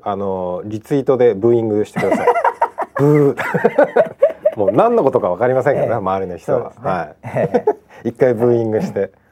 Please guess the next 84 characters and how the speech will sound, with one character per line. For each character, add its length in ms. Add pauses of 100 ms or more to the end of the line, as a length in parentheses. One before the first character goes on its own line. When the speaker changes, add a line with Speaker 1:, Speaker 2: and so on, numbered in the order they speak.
(160)
Speaker 1:
動 160
画 80
見 140
て 80
感 180
動 100
し 80
た。 160 (100)
Speaker 2:
ま 260
あ、 40
そ 120
う 60
で 60
す 80
ね。 200
<laughs> 40
そ 100
う、 40
な 360
る 80
ほ 100
ど。 140 (320)
な 140
る 80
ほ 40
ど。 200 (120)
ま 180
ず 120
ブ 120
ー 360
っ 40
て 120
言 40
い 20
な 120
が 100
ら、 180
Speaker 1:
ブ 60
ー 20
っ 0
て、 80
う 20
ん。 40
Speaker 2:
そ 120
の 100
後 140
感 180
動 120
し 40
た 120
っ 100
て 80
い 100
う。 240
Speaker 1:
感 140
動 60
し 140
た 160
よ。 100
Speaker 2:
え 20
ー、 20
二 120
通 240
出 60
さ 60
な 180
き 60
ゃ 40
い 20
け 60
な 80
い 40
ん 20
で 80
す 120
か。 160
Speaker 1:
<laughs> 40
Speaker 2:
大 220
変 140
で 60
す 100
ね、 100
そ 100
れ。 160